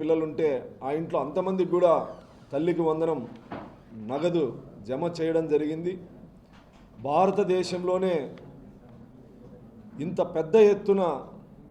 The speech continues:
నగదు బదిలీ జరిగినటువంటి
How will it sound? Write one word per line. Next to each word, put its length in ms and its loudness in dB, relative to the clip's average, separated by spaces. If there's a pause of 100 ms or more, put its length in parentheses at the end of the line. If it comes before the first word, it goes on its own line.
(360)
నగదు 420 4
బదిలీ 360 4 (840)
జరిగినటువంటి 720 -2